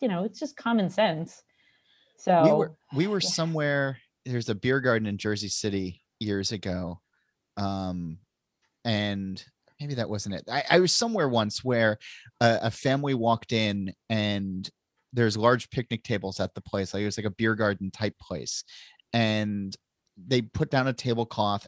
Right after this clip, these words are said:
Speaker 2: and they started pulling, you know, like, cakes and fried chicken,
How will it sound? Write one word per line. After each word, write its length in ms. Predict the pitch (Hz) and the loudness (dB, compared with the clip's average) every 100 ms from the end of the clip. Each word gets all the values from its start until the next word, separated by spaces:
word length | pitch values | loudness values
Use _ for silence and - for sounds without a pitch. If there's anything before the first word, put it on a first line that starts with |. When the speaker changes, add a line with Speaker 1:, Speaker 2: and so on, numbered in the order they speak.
| - | -4
Speaker 2:
and 140 | 110 | -2
they 60 | 107 | -2
started 400 | - 123 143 131 | -2 -4 -4 -6
pulling, 560 | - 131 123 120 107 104 - - - - | -8 -6 -4 -2 -4 -6 -14 -20 -20 -10
you 80 | 113 | -2
know, 60 | 107 | 0
like, 160 | 101 - | -2 -4
cakes 440 | - 143 147 - 120 | -4 -2 -2 -4 -4
and 100 | 107 | -4
fried 320 | 127 120 113 | -2 -2 -2
chicken, 600 | - 123 127 120 117 | -6 -4 -2 -2 -2